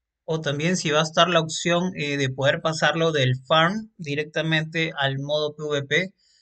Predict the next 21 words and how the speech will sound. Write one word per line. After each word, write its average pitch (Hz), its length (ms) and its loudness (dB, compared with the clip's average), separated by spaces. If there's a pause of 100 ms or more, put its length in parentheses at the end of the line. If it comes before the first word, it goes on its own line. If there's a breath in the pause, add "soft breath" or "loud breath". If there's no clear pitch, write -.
(120 soft breath)
Obviamente, 165 460 0
como 151 220 -4
ya 151 140 4
no 175 100 2
van 175 120 4
a 175 60 -2
ser 180 180 -4
clonadas, 180 540 4
simplemente 151 500 -6
sería 151 460 0
enviarlo 160 640 0
directamente 156 640 -4
para 135 280 2
el 135 160 0
P 156 100 -10
V 156 220 -2
P 170 180 0
y 170 80 0
usarlo 143 340 0
allí, 151 220 0
¿no? 143 240 -4